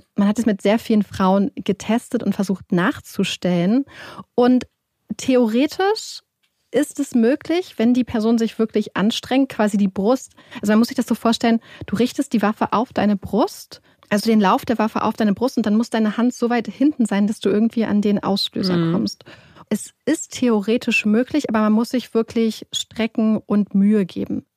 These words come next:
Speaker 1: Also es wurde formuliert, es ist nicht unmöglich, aber es
Speaker 2: Mhm.
Speaker 1: ist sehr schwierig, sich das so vorzustellen. Also es ist nicht wirklich wahrscheinlich, dass Bianca einfach, als sie versucht hat, die Waffe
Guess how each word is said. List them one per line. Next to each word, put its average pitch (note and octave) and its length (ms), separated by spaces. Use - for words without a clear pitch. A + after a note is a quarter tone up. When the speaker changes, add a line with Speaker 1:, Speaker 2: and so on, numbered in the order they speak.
Speaker 1:
Also G#3 280
es - 120
wurde A3 140
formuliert, A3+ 380
es G#3+ 160
ist - 120
nicht A3+ 280
unmöglich, G#3+ 960
aber G3 200
es E3 120
Speaker 2:
Mhm. E3 60
Speaker 1:
ist E3 240
sehr F#3+ 280
schwierig, F#3 640
sich F#3+ 160
das F#3+ 200
so G3 100
vorzustellen. - 680
Also G#3 160
es A3 120
ist - 200
nicht B3+ 300
wirklich B3 300
wahrscheinlich, G3 540
dass G3 300
Bianca G3 440
einfach, G#3 580
als F#3+ 220
sie G#3 80
versucht G3+ 260
hat, A3 120
die F#3+ 100
Waffe G3 360